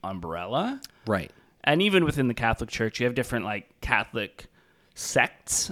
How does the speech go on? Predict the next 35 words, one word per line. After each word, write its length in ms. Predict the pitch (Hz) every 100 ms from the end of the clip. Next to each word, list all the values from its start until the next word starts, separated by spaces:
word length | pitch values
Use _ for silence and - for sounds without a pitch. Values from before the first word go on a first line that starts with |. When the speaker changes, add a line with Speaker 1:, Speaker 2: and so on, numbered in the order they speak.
| -
Speaker 1:
but 160 | 117 -
they 80 |
still, 400 | 104 - 113 95
like, 240 | 85 87 -
have 400 | - - 110 -
papal 380 | - 101 95 95
authority 480 | - 98 95 95 95
and 80 |
they 80 | 98
still 260 | 101 - 95
have 200 | 92 -
communion 360 | 104 98 95
together, 400 | 95 - 85 90
but 160 | 95 80
they're 140 | 90
just 320 | 95 - - -
Speaker 2:
But 140 | -
they're 140 | 143
Speaker 1:
different, 120 | 135 -
Speaker 2:
still 120 | 127
Speaker 1:
like 80 | 104
Speaker 2:
different. 420 | 104 - 85 -
Speaker 1:
Yeah. 300 | 147 113 78 -
Speaker 2:
They're 160 | 143
the 80 | 151
same, 320 | - 170 151
but 120 | 131 -
different. 360 | 90 - -
Speaker 1:
Yeah, 180 | 120 73
but 140 | 104
they're 100 | 131
not 240 | 135 123 104 - -
as 480 | 113 104 107 - - -
fighting 440 | 110 101 104 101
as, 320 | 98 98 98